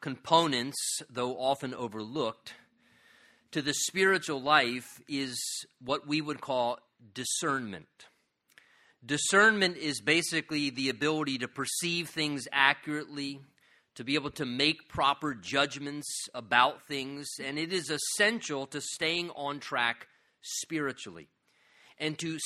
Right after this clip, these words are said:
safeguard ourselves particularly from error. And that becomes only more important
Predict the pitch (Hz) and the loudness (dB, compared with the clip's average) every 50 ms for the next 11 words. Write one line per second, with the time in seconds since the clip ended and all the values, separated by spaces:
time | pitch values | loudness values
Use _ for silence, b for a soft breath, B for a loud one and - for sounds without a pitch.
0 | - - - 202 214 247 233 - - 190 170 160 156 156 151 143 139 - - 170 | -4 0 4 4 4 4 2 0 0 2 4 6 6 6 4 2 0 0 0 2
1 | 156 151 151 143 - - 156 139 - - 208 208 - 190 165 147 131 131 135 131 | 2 2 2 0 -4 -6 -6 -6 2 2 2 2 2 0 0 0 0 -2 -2 -2
2 | 131 139 - - - - 165 151 143 143 147 151 156 160 175 180 165 127 101 87 | -2 -4 -8 -12 -10 -4 -2 0 0 0 -2 -4 -4 -2 0 0 2 0 0 -2
3 | 80 78 82 - 120 123 120 110 147 165 196 196 - - 175 - - 165 160 156 | -4 -8 -10 -8 -6 -6 -2 2 4 4 4 4 2 -4 -8 -8 -4 -2 -2 -2
4 | 160 156 - - - 175 175 185 208 214 208 208 214 214 202 175 160 160 160 160 | -2 -4 -4 -6 -6 -2 0 0 0 0 0 -2 -2 -4 -4 -4 -6 -4 -4 -2
5 | 156 156 156 160 156 - - 170 156 147 131 - - - 170 175 175 165 - - | 0 0 0 0 -2 -2 -6 -6 -6 -6 -6 -8 -10 -4 0 0 0 0 -2 -6
6 | 110 95 92 95 101 113 | -10 -10 -8 -8 -8 -10